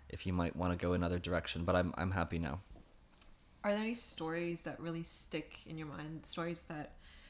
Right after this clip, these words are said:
Speaker 2: that refugees have, have shared with you or people in disaster zones?
Speaker 1: Refugees' stories are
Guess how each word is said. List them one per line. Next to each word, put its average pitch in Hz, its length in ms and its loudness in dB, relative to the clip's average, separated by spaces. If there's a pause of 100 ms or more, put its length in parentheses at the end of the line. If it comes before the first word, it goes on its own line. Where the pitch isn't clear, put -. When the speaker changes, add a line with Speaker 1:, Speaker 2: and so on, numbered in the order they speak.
(260)
Speaker 2:
that - 260 -4
refugees 160 640 -6
have, 165 260 -10 (200)
have 156 140 -2 (140)
shared 170 280 -2
with 156 160 -6
you 151 340 -4
or - 340 -10 (520)
people 165 240 -4
in 156 80 -4
disaster 151 420 -4
zones? 151 480 -8 (800)
Speaker 1:
Refugees' 147 580 4
stories 95 580 4
are 87 420 4